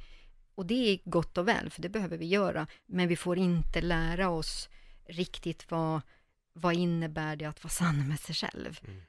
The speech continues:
Speaker 1: Eh, och det här är ju det som ju i allra högsta grad är väldigt aktuellt nu då, då.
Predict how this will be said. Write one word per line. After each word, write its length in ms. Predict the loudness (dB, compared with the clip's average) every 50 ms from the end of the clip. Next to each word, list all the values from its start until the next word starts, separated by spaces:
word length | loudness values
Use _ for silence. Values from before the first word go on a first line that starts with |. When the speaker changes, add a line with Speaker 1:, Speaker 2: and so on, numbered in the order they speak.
| _
Speaker 1:
Eh, 240 | _ -4 -4 -2 -2 -2
och 80 | -4
det 160 | 0 4 4
här 300 | 6 6 6 4 4 2
är 40 | 0
ju 160 | -2 -4 -4
det 200 | -4 -6 -6 -6
som 260 | -8 -8 -8 -6 -6 -4
ju 280 | -4 -4 -6 -6 -8 -8 _ _ _
i 140 | -10 -8 -6
allra 280 | -6 -4 -4 -6 -6
högsta 360 | -8 -8 -10 -12 -14 -12 -10
grad 400 | -8 -6 -4 -4 -4 -4 -6 -10 -20 _ _ _ _ _ _ _ _
är 280 | -10 -8 -8 -6 -8 -8
väldigt 320 | -6 -4 -4 -4 -4 -6 -6
aktuellt 380 | -10 -6 -4 -4 -4 -2 0
nu 180 | 0 0 0 0
då, 180 | -4 -4 -4
då. 100 | -4 -6